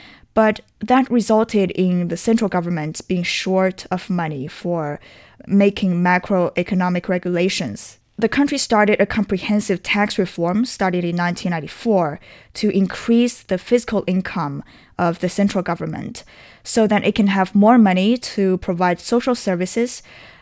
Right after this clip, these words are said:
such as promoting compulsory education and the post-natural disaster reconstruction. That was just one example of this massive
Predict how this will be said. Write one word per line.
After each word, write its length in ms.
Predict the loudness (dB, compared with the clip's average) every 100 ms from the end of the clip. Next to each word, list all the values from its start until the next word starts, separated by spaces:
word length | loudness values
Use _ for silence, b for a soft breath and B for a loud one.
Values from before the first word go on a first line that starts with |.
| B B -6
such 260 | -2 0
as 500 | 2 2 0 -4 -10 -6
promoting 720 | 2 4 4 4 2 -2 -6 -6
compulsory 540 | -4 -2 -2 -2 0 0
education 800 | -2 -2 0 0 -2 -2 -4 -6 B B B 0
and 480 | 2 4 0 -2 -10 -16
the 200 | 0 0
post-natural 1080 | 0 0 2 2 -2 -14 -4 0 0 0 -2
disaster 640 | 0 -2 -2 -4 -4 -2
reconstruction. 960 | 0 -2 -2 -6 -8 -8 -10 -10 -14 -16 B B B B B 4
That 240 | 4 4
was 200 | 2 2
just 200 | 0 2
one 220 | 2 2 2
example 680 | -2 -2 -4 -6 -14 -14 b b b
of 300 | -2 -2 -6
this 400 | 0 2 2 0
massive 800 | 2 4 2 0 2 2 2